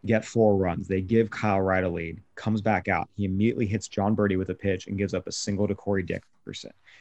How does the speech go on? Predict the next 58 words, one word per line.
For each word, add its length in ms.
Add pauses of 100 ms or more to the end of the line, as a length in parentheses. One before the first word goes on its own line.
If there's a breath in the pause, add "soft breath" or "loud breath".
(220 soft breath)
This 240
is 120
a 40
s-, 340
a 100
critical 600
moment. 440
Your 120
team 280
just 260
gave 200
you 160
a 20
lead. 460 (380)
You 80
need 180
to 80
go 200
out 180
and 80
deliver 340
a 40
shutout 560
inning. 340 (220)
Two 240
guys 280
are 180
on. 340 (180)
What's 260
he 100
gonna 260
do? 180
This 240
is 120
exactly 460
where 360
it 100
could 200
have 160
spiraled 460
out 160
of 60
control. 480 (360)
Comes 340
back, 300
strikes 520
out 140
Jesus 340
Aguilar 460
swinging. 560
You 60
know, 100
it 40
was 120
a, 240
it 20
was 120
a 60